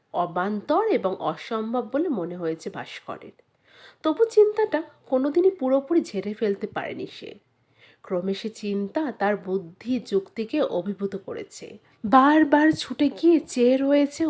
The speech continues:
ওই কঙ্কালটার দিকেই। দেখতে দেখতে মনে হয়েছে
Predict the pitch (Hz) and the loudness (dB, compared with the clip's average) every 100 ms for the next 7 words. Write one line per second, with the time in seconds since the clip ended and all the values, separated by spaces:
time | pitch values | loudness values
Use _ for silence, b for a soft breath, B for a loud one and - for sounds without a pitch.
0 | - 233 247 - 220 214 233 214 226 180 | 0 0 -2 -4 -6 -4 -4 -4 -4 -6
1 | 311 - 156 202 _ _ _ b b b | -8 -8 -12 -12 _ _ _ b b b
2 | b 202 185 170 254 277 285 370 269 262 | b -2 0 0 0 -2 0 2 2 2
3 | 311 247 - - - | 2 2 0 -6 -10